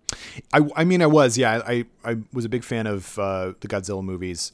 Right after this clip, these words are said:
I still haven't seen every Godzilla movie, but I like them. Um,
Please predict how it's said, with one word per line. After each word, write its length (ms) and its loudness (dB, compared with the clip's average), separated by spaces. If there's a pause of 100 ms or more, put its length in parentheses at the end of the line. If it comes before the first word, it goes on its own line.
I 160 -2
still 200 4
haven't 220 2
seen 320 -2
every 240 0
Godzilla 340 -6
movie, 280 -8
but 220 -4
I 60 -2
like 320 -4
them. 300 -12 (100)
Um, 300 -10